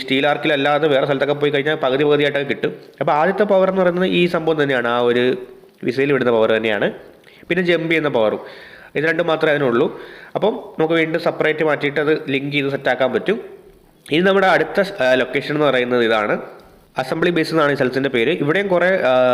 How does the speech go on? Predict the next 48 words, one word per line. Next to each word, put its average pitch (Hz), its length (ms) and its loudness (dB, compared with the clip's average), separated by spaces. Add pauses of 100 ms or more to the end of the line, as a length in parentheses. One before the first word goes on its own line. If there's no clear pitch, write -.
(400)
ലൂട്ട് 139 280 0
ക്രേറ്റ് 147 320 -2
കാര്യങ്ങളൊക്കെ 120 360 0
ഉണ്ട്. 107 140 -4
ആ - 20 0 (100)
ക്രേറ്റ് 127 300 -2
നമ്മൾ 123 180 0
നേരത്തെ 127 220 0
തുറന്ന 123 200 2
കണക്കത്തെ 120 320 -2
ക്രേറ്റിൻ്റെ 120 380 -2
അകത്തുനിന്ന് 120 340 0
ഇവിടുന്നും 143 360 0 (520)
ആ - 20 4 (140)
ഒരു 147 100 4 (100)
റീകോൾ 139 320 -2
ടോക്കണും, 139 320 0 (200)
ആ, - 20 0 (320)
ഫസ്റ്റ് 131 260 -2
എയ്ഡ് 135 140 -2
കിറ്റും, 123 320 -6
അതായത് 117 260 0
നമ്മുടെ 131 200 -2
സെൽഫ് 127 220 -4
റിവൈവിങ് 135 300 2
കിറ്റ്, 143 320 -4 (460)
അതിന് 160 160 0 (220)
എ 147 40 4 (140)
ഇ - 100 0
ഡി 190 80 2 (120)
അങ്ങനെ 151 180 0
എന്തോ 147 160 0
ആണെന്ന് 139 240 -2
തോന്നുന്നു 107 220 -4
പറയുന്നത്, 98 200 -2
അതിൻ്റെ - 160 -10
പേര് 117 200 -4
മറന്നുപോയി. 98 280 -6 (440)
അപ്പം 160 180 0 (380)
ഇവിടെ 180 200 2
വന്നിട്ട് 170 300 0
നമുക്ക് 160 240 0
റിപ്പയർ 180 300 2
ചെയ്യാൻ 127 200 2
പറ്റും. - 320 -2
റിപ്പയർ 196 340 2
ചെയ്യുമ്പോൾ 160 380 2
നമുക്ക് 131 320 0